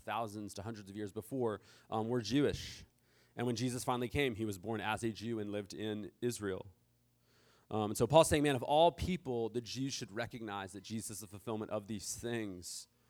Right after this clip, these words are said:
There are people with a ton of spiritual privilege. And so, again, what happened here?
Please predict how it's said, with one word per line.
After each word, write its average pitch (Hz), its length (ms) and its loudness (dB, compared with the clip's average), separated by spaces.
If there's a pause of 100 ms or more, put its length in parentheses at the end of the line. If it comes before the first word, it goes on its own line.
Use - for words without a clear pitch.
(460)
There 123 80 4
are 120 60 4
people 117 240 -4
with 113 120 0
a 107 100 0
ton 117 520 -6
of 101 280 -4
spiritual 101 580 -8 (100)
privilege. 92 640 -8 (1600)
And 147 120 2
so, 160 300 10
again, 165 480 6
what 170 200 6
happened 147 360 6
here? 92 240 -4